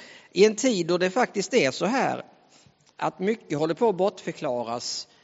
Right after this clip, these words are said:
Och en av de där stora frågorna som vi vet att vi måste vara med och ta i, det är klimatet. Både det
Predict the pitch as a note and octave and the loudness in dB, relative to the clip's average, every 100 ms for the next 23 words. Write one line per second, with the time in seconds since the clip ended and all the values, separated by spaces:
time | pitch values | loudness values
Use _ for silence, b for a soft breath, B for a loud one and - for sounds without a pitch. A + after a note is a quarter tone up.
0 | b b b b _ _ _ _ - - | b b b b _ _ _ _ -8 -6
1 | - F#3+ C#3 C#3+ - E3+ A3 A3+ - G#3+ | 0 0 0 -6 -4 -2 0 0 2 0
2 | G3+ D#3 - E3+ E3 B2+ G#2 G2 - _ | 0 -4 -2 -4 -4 -6 -8 -14 -18 _
3 | _ _ _ _ - - E3 D#3+ F#3 C#3 | _ _ _ _ -10 -4 -2 -4 -4 -6
4 | A#2+ F3+ _ - - - _ _ _ _ | -6 -8 _ -20 -20 -20 _ _ _ _
5 | - C#3 D3+ D#3 D#3+ G3 F#3 - - - | -12 -10 -8 -6 -4 -4 -6 -12 -14 -16
6 | G2+ B2 D3+ F#3 C3 F#2 - C3 B2 - | -12 -6 -6 -6 -6 -8 -12 -10 -10 -12
7 | - D#3+ A2 C#3 B2+ G2 - - D3 - | -8 -4 -4 -6 -10 -14 -18 -14 -14 -12
8 | A#2 A2 - - - _ _ _ _ _ | -16 -16 -18 -20 -20 _ _ _ _ _
9 | _ _ _ _ _ _ _ _ _ _ | _ _ _ _ _ _ _ _ _ _
10 | _ _ _ _ _ _ _ _ _ _ | _ _ _ _ _ _ _ _ _ _
11 | _ _ - F#3 F#3+ B2 A#2+ - - _ | _ _ 0 2 2 0 -4 -6 -16 _
12 | _ _ _ _ _ _ _ _ - | _ _ _ _ _ _ _ _ -10